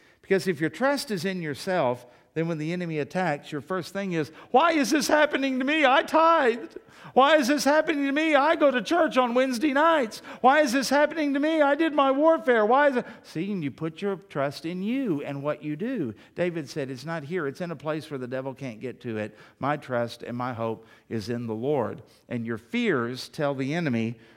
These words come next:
where you can be attacked. And so you've got to submit those to the Lord. And so they can be emotional battles, choices that we make,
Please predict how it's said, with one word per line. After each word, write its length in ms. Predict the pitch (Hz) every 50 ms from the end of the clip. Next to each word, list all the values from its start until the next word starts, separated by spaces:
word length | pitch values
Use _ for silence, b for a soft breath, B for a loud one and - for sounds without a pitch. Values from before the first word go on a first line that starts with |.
| B B -
where 380 | 143 139 139 139 135 135 131
you 460 | 120 - 127 127 135 131 135 135 131 131
can 320 | - - 120 117 120 123 127
be 220 | 117 123 117 120
attacked. 640 | 117 113 117 - 165 156 127 92 - - - - -
And 120 | 107 104
so 80 | 104 120
you've 280 | 107 107 107 98 98 -
got 340 | 131 156 208 240 208 - -
to 80 | 135
submit 460 | - - - 123 110 127 143 135 - -
those 240 | 123 113 107 101
to 140 | - - 107
the 100 | 92 104
Lord. 500 | 110 127 170 214 220 170 117 101 92 - - - b b b b b b b b b b b
And 280 | - 104 107 107 104 -
so 160 | - 139 127
they 120 | 131 139
can 160 | 139 151 131
be 360 | 123 131 131 123 120 117 123 B B B B B
emotional 600 | 107 113 135 147 170 175 170 - 160 160 156 156
battles, 640 | 151 156 160 165 165 160 170 165 165 170 160 131 -
choices 600 | - - 156 160 180 175 165 - 151 151 139 120
that 180 | 151 131 135
we 100 | 147 151
make, 480 | 139 135 139 139 143 147 143 143 - -